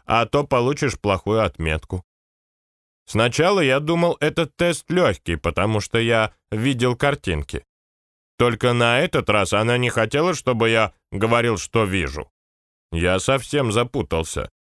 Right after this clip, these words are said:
Я сказал ей вчера, Барт сказал, что я должен сказать, что я вижу в чернилах.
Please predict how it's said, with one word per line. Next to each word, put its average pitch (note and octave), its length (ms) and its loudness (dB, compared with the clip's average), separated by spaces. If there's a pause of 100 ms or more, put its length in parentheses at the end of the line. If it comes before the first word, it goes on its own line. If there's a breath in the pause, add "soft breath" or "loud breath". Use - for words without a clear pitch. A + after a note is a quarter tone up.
(160)
Я B2+ 240 2
сказал D#3+ 460 0
ей A#2 180 0
вчера, A#2+ 380 2
Барт C#3+ 340 0
сказал, C3 420 0
что - 180 -4
я D3 180 2
должен D#3+ 400 0
сказать, E3 500 0
что - 260 -2
я A2 160 2
вижу A#2 300 -2
в F2 60 -10
чернилах. G#2+ 640 -2